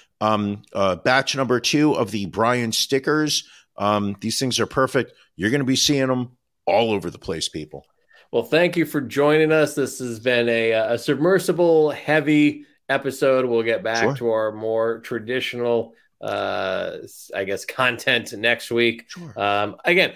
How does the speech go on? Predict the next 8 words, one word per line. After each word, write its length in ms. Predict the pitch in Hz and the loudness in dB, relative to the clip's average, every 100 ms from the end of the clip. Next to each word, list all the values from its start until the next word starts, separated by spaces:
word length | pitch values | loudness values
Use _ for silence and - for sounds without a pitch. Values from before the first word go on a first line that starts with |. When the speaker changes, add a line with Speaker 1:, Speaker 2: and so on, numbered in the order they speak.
| - | -6
Speaker 2:
unless 260 | 135 143 139 | 0 0 0
we 100 | 135 | 0
find 280 | 135 120 120 | 2 2 2
out 160 | 110 | 0
something, 560 | - 117 104 113 107 98 _ _ - | 0 -2 0 0 0 -4 _ _ -6
um, 800 | 101 98 95 95 98 95 92 90 _ _ | -2 0 0 -2 -4 -8 -10 -14 _ _
you 120 | 110 | -4
know, 160 | 101 | -4